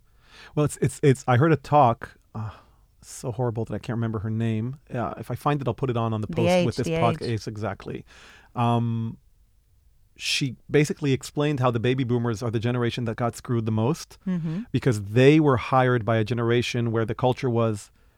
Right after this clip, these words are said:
Speaker 1: "Wait for ten years before you have the seniority to be promoted and make decisions." And by the time they got there, it was the age of the millennials and the Y generation who were like, "I don't respect authority." So they, they really got screwed.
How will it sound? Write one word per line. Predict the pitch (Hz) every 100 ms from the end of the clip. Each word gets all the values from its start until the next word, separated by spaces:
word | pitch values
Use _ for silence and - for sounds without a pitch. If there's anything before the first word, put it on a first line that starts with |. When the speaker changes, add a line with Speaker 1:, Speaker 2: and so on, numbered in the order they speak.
| _
Speaker 1:
"Wait | 123 135 -
for | 139
ten | 120 113
years | 110 110 107
before | 117 - 123 113 113 113 - _
you | 123 110
have | 120 110
the | 113
seniority | 120 113 117 113 110 107 - _ -
to | 120
be |
promoted | 127 - 117 117 110
and | 110
make | 113
decisions." | - - 127 160 196 - _ - -
And | 123
by | 123
the | 123
time | - 143
they | 139 113
got | 139 160 -
there, | 127 120
it |
was | 127 110
the | 123
age | 139 127
of | 123
the |
millennials | 117 113 113 143 127 117
and | 120
the | 110 -
Y | 113 131
generation | 135 123 117 117 -
who | 110
were | 117
like, | 117 113
"I | 107
don't | 110
respect | 113 - 160 135
authority." | - 127 117
So | 117 127
they, | 131 156
they | - 123 160
really | 151 139
got | 117 113 110
screwed. | - 139 110